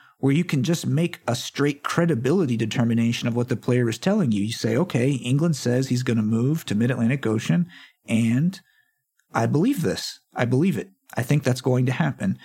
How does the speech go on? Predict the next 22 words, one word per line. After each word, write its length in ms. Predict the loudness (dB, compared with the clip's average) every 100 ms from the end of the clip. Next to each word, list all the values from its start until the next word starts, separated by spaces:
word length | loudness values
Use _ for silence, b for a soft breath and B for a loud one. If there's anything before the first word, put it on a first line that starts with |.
| B B B
And 160 | -2
so, 400 | 0 0 0 0
yeah, 380 | 0 0 0 0 0
I'll 120 | 0
take 240 | 0 0
a 40 | 2
risk. 360 | 2 -2 -4
If 180 | -4 -2 0
England's 280 | 0 0
lying 600 | 0 0 2 2 2 0 0
and 220 | 0 2
moves 240 | 2 0
this 180 | -4 -2
other 240 | 0 0 0
way, 280 | 0 0
I'll 180 | 0 0
be 160 | 0 0
in 80 | 0
big 220 | -2 -2
trouble." 340 | -2 0 0
But 220 | 0 0 0
I, 220 | -2